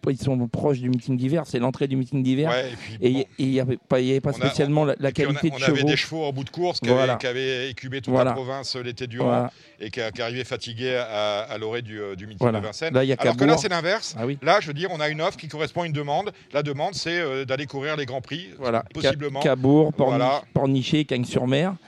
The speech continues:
Speaker 1: Il y
Speaker 2: d'aller
Speaker 1: a,
Speaker 2: courir
Speaker 1: il y a
Speaker 2: les
Speaker 1: pas
Speaker 2: belles
Speaker 1: mal de
Speaker 2: premiums de l'été
Speaker 1: chevaux.
Speaker 2: en province.
Speaker 1: Il y a pas mal de chevaux qui sont partis sur Cagnes-sur-Mer. Donc, euh, oui,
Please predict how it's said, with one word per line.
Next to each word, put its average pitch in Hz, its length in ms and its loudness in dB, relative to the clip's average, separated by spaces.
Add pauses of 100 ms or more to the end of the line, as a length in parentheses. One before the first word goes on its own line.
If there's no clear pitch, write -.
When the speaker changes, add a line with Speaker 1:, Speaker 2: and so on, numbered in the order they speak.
(120)
Speaker 1:
Il 113 40 -12
y 117 40 -12
Speaker 2:
d'aller 123 140 0
Speaker 1:
a, 123 60 -4
Speaker 2:
courir 127 260 0
Speaker 1:
il 139 60 6
y - 20 4
a - 20 2
Speaker 2:
les - 20 2
Speaker 1:
pas 135 100 4
Speaker 2:
belles 135 60 4
Speaker 1:
mal 151 140 4
de 147 60 0
Speaker 2:
premiums 151 120 4
de 135 60 0
l'été 156 160 6
Speaker 1:
chevaux. 151 120 0
Speaker 2:
en - 40 -4
province. 95 420 -8 (120)
Speaker 1:
Il 113 80 2
y - 20 2
a 110 40 -4
pas 113 120 0
mal 135 160 2
de 139 80 0
chevaux 143 200 0
qui 131 100 -10
sont 127 100 0
partis 135 260 -4
sur 123 140 -4
Cagnes-sur-Mer. 123 540 -2 (540)
Donc, 120 260 0
euh, 120 300 2
oui, 117 180 -2